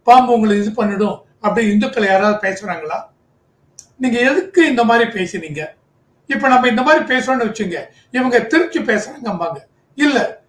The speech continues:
நீங்க சொல்லுங்களேன், என்ன அர்த்தம் இது? அவர் கழுத்துல இருக்கிறது நீங்க தைரியமா இருக்குன்னு சொல்றீங்க.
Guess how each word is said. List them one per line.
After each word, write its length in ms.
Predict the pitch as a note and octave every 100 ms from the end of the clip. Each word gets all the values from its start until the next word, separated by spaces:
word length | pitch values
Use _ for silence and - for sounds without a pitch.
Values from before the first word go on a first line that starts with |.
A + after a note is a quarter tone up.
| _
நீங்க 280 | B3+ B3+ A#3
சொல்லுங்களேன், 460 | C4 C4+ A3 G#3 - - _ -
என்ன 340 | A3 D4 E4+
அர்த்தம் 380 | A3+ G#3 C4 G#3
இது? 280 | C#3 B2+ _ _ _ _ _ -
அவர் 220 | A#3 A3 B3
கழுத்துல 380 | C4 C4+ B3+ A3+
இருக்கிறது 440 | G#3+ A#3 G#3 A#3+ C#4+ _ -
நீங்க 220 | A3+ G#3
தைரியமா 440 | G#3 G#3 B3 A#3+
இருக்குன்னு 420 | A#3+ F#3+ - G3+ F#3+
சொல்றீங்க. 360 | F3 E3+ D#3